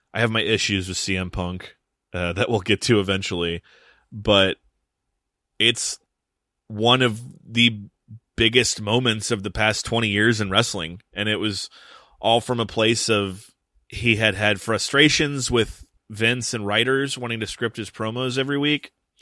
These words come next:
and so they said, "Go out there and talk and say what you wanna say, and eventually, you know,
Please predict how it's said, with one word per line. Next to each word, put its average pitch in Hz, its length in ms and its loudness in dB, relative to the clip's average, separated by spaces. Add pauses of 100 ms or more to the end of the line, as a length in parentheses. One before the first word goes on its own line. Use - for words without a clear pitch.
(680)
and 104 380 0
so 104 800 2 (1120)
they 98 600 2
said, 101 800 0
"Go 101 200 0
out 107 160 0
there 123 160 2
and 127 120 -6
talk 170 320 4 (400)
and 101 220 -10
say 110 180 0
what 107 220 -2
you 120 40 0
wanna 113 160 -4
say, 117 380 2 (960)
and 95 580 -2 (100)
eventually, 107 840 2
you 104 100 -4
know, 98 380 0